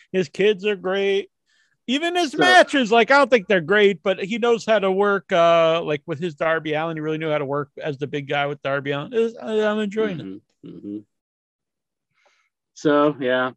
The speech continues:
Speaker 2: the Gunn Club and Billy Gunn, I'm enjoying it, and I'm torn whether I should or not. I still think about that poor Z Z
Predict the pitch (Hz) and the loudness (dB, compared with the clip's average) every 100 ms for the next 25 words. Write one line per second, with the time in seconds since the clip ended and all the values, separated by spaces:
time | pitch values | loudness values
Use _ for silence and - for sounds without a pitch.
0 | _ - 113 131 131 127 143 135 135 139 | _ -8 -4 -2 -4 -4 -6 -4 -6 -10
1 | 143 - 165 101 101 113 120 117 117 113 | -16 -14 -10 -8 -4 -2 -2 -2 -4 -6
2 | 113 110 110 _ _ - 202 233 - _ | -8 -10 -16 _ _ -20 -18 -18 -20 _
3 | _ _ _ _ - 120 131 123 120 113 | _ _ _ _ -8 -4 -2 -2 -4 -4
4 | 104 104 104 - _ _ _ _ 104 90 | -4 -6 -8 -14 _ _ _ _ -14 -10
5 | 92 92 87 104 107 113 98 92 90 90 | -10 -12 -12 -14 -12 -10 -10 -10 -10 -10
6 | 95 90 92 87 - 95 87 87 87 87 | -8 -6 -8 -8 -10 -12 -10 -10 -12 -12
7 | 90 _ _ _ _ 120 120 170 151 143 | -16 _ _ _ _ -8 0 4 4 4
8 | 147 143 143 135 143 143 156 147 139 131 | 4 4 2 2 0 0 2 2 0 -4
9 | 123 107 107 101 | -10 -8 -8 -8